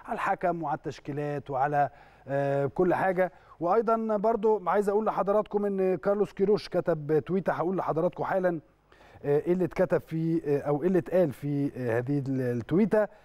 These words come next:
آه، كتب كارلوس كيروش عبر، آه، حسابه الرسمي بموقع التواصل الاجتماعي تويتر: "We win or، آه، we learn"، يعني دايمًا، آه،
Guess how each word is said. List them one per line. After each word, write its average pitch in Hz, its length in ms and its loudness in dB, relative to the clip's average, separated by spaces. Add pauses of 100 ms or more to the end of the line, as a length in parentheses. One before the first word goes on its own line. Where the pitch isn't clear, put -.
(240)
آه، 160 180 2
كتب 180 580 0
كارلوس 185 400 -4
كيروش 202 460 0
عبر، 160 640 0
آه، 135 220 -4
حسابه 196 560 2 (480)
الرسمي 165 440 0
بموقع 151 420 -4
التواصل 156 320 -2
الاجتماعي 156 440 -2
تويتر: 214 460 0 (2000)
"We 151 40 2
win 202 220 4
or، 208 460 2
آه، 160 520 4
we 175 120 4
learn"، 180 300 4
يعني 160 340 2 (100)
دايمًا، 185 540 0 (160)
آه، 131 220 -8